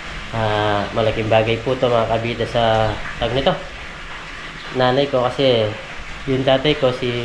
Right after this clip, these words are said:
Papa Kabida, ah, tag nito. Ah,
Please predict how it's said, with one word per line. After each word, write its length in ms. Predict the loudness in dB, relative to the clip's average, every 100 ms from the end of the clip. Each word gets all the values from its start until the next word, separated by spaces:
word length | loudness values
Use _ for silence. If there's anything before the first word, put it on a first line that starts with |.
| -6
Papa 360 | -6 -2 -2
Kabida, 260 | -2 -2 -4 -6 -10 -12 -12 -12 -12 -14 -14 -4
ah, 540 | 0 2 2 2 0 -2
tag 160 | -4 -4
nito. 260 | -2 -4 -4 -10 -12 -10 -10 -12 -12 -12 -12 -12 -6
Ah, 480 | -2 0 0 0